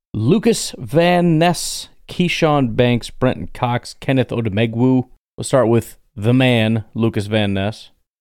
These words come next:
Again, Dane Brugler, pretty big fan, had him as the number ten overall prospect, the number three pass rusher, um, obviously first round pick.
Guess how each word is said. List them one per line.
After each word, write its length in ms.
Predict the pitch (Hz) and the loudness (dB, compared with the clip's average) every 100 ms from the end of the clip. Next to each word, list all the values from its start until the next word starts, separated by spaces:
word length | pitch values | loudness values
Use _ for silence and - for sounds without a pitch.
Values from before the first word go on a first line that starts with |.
| _ _ | _ _
Again, 500 | 123 127 147 156 143 _ _ | 0 2 2 2 -2 _ _
Dane 220 | 131 135 127 | 0 2 2
Brugler, 420 | 139 131 131 - | 2 2 0 0
pretty 200 | 147 131 | -2 0
big 240 | 120 120 | 0 -2
fan, 340 | - 127 127 117 | 0 0 0 0
had 160 | 120 | 0
him 80 | 120 | 0
as 140 | 110 | 0
the 80 | 104 | -2
number 260 | 110 123 117 | -2 -2 -2
ten 400 | - - 135 127 - | -6 -4 -2 -2 -2
overall 500 | 131 127 120 117 110 | -2 0 0 0 -2
prospect, 640 | 110 120 113 - 120 113 - | -2 -2 -2 -2 -2 -2 -2
the 80 | |
number 260 | 104 110 104 | -4 -4 -4
three 300 | - 110 107 | -6 -6 -6
pass 460 | - 117 120 - 123 | -4 -2 -2 -2 -2
rusher, 480 | 113 - 123 110 - _ _ _ - | -2 -2 -6 -6 -10 _ _ _ -12
um, 540 | 101 98 98 98 95 90 _ - | -6 -4 -2 -2 -6 -10 _ -6
obviously 400 | 104 104 - 104 | -4 -4 -6 -10
first 340 | - 104 - | -4 -6 -4
round 300 | 104 92 - | -8 -8 -4
pick. 380 | 147 139 - | 0 0 -2